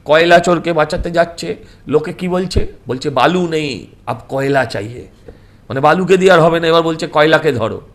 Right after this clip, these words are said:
তো কয়লাকে ধরবে, যাতে না ধরে, সেই জন্য চাইতে যাচ্ছে। কিন্তু মাথায় রাখতে হবে, এটা তো মমতার সরকার নয়, যখন যাকে ইচ্ছে তাকে লকআপে ঢুকিয়ে দাও, হ্যাঁ, জেলে ভরে দাও, হ্যাঁ, হাজতে ঘানি টানাও, এটা তো নয়। ওখানে আইন মোতাবেক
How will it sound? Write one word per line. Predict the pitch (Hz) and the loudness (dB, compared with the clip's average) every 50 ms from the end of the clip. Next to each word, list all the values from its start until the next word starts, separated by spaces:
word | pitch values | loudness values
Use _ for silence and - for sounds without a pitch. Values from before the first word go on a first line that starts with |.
| - - - - - - - - - - - | -20 -20 -20 -20 -20 -20 -20 -20 -20 -16 -14
তো | 160 | -6
কয়লাকে | - 190 202 226 240 233 262 370 | -2 2 2 2 2 0 -2 -2
ধরবে, | 220 208 220 220 226 - 226 226 220 - - | 0 0 0 0 0 -2 -2 -2 -2 -4 -4
যাতে | 165 180 190 - 196 | -4 -4 -4 -4 -4
না | 180 170 170 185 | 0 0 2 2
ধরে, | 170 175 175 185 | 2 2 0 0
সেই | 180 - 180 | -2 -4 -4
জন্য | 160 170 175 175 175 - - - | -4 -6 -6 -6 -6 -8 -8 -6
চাইতে | - 151 170 156 175 | -6 -6 -6 -6 -6
যাচ্ছে। | 170 170 165 - 151 | -8 -8 -8 -8 -10
কিন্তু | - - 160 185 220 196 - 127 117 113 117 117 | -8 -8 -8 -6 -6 -8 -10 -12 -14 -16 -16 -16
মাথায় | 117 107 101 - - 185 190 185 | -14 -14 -14 -10 -6 -6 -4 -4
রাখতে | 156 131 - - - 127 | -4 -6 -8 -8 -8 -8
হবে, | 127 127 127 139 - - - - - - - - | -8 -6 -8 -12 -14 -18 -20 -20 -20 -16 -12 -12
এটা | 101 - 180 | -8 -6 -6
তো | 180 - 95 92 95 - - - - - _ _ _ - | -6 -4 -4 -2 -2 -4 -4 -6 -10 -20 _ _ _ -10
মমতার | 127 135 151 165 180 185 202 | -6 -4 -4 -2 0 0 -2
সরকার | 190 - - 196 180 - - 196 | -2 -2 -6 -8 -6 -6 -6 -6
নয়, | 185 165 143 151 | -4 -4 -2 -2
যখন | 156 165 - 190 175 165 | -2 -2 -2 -4 -4 -4
যাকে | 151 156 - - 175 | -4 -4 -4 -2 -4
ইচ্ছে | 165 160 - - 151 | -4 -4 -6 -8 -6
তাকে | 151 151 147 156 147 | -6 -6 -4 -2 -2
লকআপে | 151 143 143 143 147 147 143 | -2 0 0 -2 -2 -2 -2
ঢুকিয়ে | 143 131 131 131 156 147 139 | -2 -2 -4 -2 -2 0 0
দাও, | 139 135 139 143 139 - - - - | 2 2 2 0 -2 -6 -12 -10 -4
হ্যাঁ, | - 135 143 | -2 -2 0
জেলে | 120 139 147 147 151 143 | 2 4 4 6 6 4
ভরে | 117 113 139 143 139 | 4 2 0 0 0
দাও, | 131 139 143 143 139 139 139 - - - _ - | 2 2 2 2 2 0 -4 -10 -18 -20 _ -4
হ্যাঁ, | 131 139 147 139 131 127 123 123 120 | -2 0 0 2 0 0 0 -2 0
হাজতে | - 160 165 151 156 147 143 147 135 | 0 0 2 2 2 0 0 0 -2
ঘানি | 120 131 160 160 147 | -2 -2 -2 -2 -2
টানাও, | 139 139 143 143 143 147 151 | 0 0 0 0 0 0 0
এটা | 160 202 392 349 | -2 -2 -2 -2
তো | 226 240 | -2 0
নয়। | 226 180 127 107 - - - - - _ _ _ _ - | 0 0 0 -2 -4 -8 -16 -20 -20 _ _ _ _ -14
ওখানে | 120 - 175 180 - - | -10 -8 -8 -6 -6 -2
আইন | - 120 123 135 139 131 | 0 0 0 0 0 -2
মোতাবেক | 123 117 110 107 - 101 95 92 | -4 -4 -6 -6 -8 -10 -12 -12